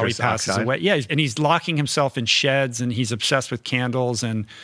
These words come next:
Speaker 2: he, like, he starts fires, and he's breathing in the smoke. Like, that's part of the oxygen deprivation thing.
Speaker 1: Okay.
Speaker 2: Ultimately, it appears that that's what contributed to his, to his passing. Um,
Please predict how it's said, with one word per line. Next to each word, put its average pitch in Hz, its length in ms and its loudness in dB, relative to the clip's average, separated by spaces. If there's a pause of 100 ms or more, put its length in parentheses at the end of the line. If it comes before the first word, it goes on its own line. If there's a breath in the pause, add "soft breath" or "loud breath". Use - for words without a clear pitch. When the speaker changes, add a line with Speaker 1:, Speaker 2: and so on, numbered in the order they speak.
(220 loud breath)
Speaker 2:
he, 123 460 0
like, 123 240 -2
he 127 160 -2
starts 131 340 0
fires, 143 540 0
and 123 80 0
he's 113 120 -2
breathing 131 360 0
in 127 120 0
the 117 60 -2
smoke. 147 440 -2
Like, 127 160 0
that's 120 320 -4
part 131 180 0
of 110 60 -4
the 120 100 -4
oxygen 120 500 -2
deprivation 131 680 0
thing. 147 300 2
Speaker 1:
Okay. 143 100 -6 (340 loud breath)
Speaker 2:
Ultimately, 123 880 0
it 117 140 0
appears 120 380 0
that 110 120 -4
that's 113 280 0
what 110 240 -2
contributed 113 600 -2
to 110 140 -2
his, 107 380 -2 (500 loud breath)
to 120 100 0
his 107 200 0
passing. 117 720 0 (500 loud breath)
Um, 117 460 0